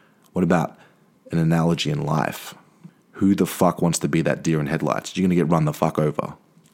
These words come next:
And the only way to not get run the fuck over is to have an action plan, to implement it, to execute it, and to fucking do everything in your power like your life depends on it.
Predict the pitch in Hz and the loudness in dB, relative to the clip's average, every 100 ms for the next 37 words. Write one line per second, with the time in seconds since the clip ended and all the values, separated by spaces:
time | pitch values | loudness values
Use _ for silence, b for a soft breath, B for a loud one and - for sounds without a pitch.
0 | - 85 78 - 92 98 101 92 90 - | -8 -2 -2 2 4 6 6 6 2 0
1 | 76 73 - - 90 95 - 101 110 110 | 0 0 0 2 2 2 0 0 0 0
2 | 127 131 _ _ b b b _ 87 - | -2 -4 _ _ b b b _ -4 -2
3 | 80 - 85 78 - 78 - 80 76 69 | -4 0 0 0 -2 -4 -4 -4 -4 -6
4 | 69 69 B B B - 90 87 92 90 | -6 -10 B B B -6 -4 0 2 2
5 | 87 87 95 82 - - - 87 - - | 2 -2 -4 -4 -4 -6 0 0 0 -2
6 | 78 - - - 92 - 107 104 104 - | -6 -4 -6 -2 -2 0 2 2 2 0
7 | 87 82 92 85 - 110 110 117 107 101 | 2 4 2 2 2 2 4 4 6 6
8 | 95 - 78 76 73 73 B B B 82 | 4 2 2 2 0 -4 B B B 0
9 | 78 78 71 73 - - 80 76 71 73 | 2 0 0 -2 -4 -2 -2 -2 -4 -6